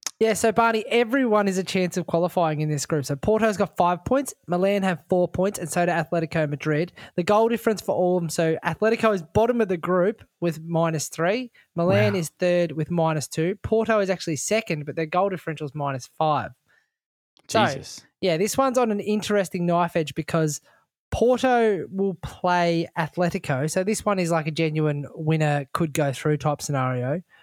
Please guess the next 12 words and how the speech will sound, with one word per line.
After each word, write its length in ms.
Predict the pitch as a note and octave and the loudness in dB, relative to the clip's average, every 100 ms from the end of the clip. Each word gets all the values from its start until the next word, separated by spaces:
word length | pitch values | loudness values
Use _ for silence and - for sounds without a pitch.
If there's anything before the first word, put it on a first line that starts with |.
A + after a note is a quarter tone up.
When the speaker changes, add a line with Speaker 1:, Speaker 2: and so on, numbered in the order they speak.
| _ | _
Speaker 1:
And 140 | E3+ | 0
Milan 400 | E3 F3 G3+ G#3 | 2 2 2 0
have 240 | F#3+ F3+ D#3 | 0 -2 -2
Liverpool. 560 | E3 F3+ - C3+ E3+ _ _ _ _ _ - _ _ _ | -2 -4 -6 -12 -12 _ _ _ _ _ -20 _ _ _
But 160 | E3+ E3 | -2 -2
if 200 | F3 - | -8 -4
Milan, 460 | F3+ F3 F3 - F3+ - | 0 0 0 0 -4 -4
<laughs> 140 | - | -10
if 160 | - E3+ | -6 -4
Milan 460 | E3+ E3+ G3+ B3+ B3 | -2 2 2 2 2
beat 260 | A#3 G3+ | 2 2
Liverpool, 760 | G3 G#3 A#3 - E3 C#3 F3 | 2 2 2 0 -2 -2 -6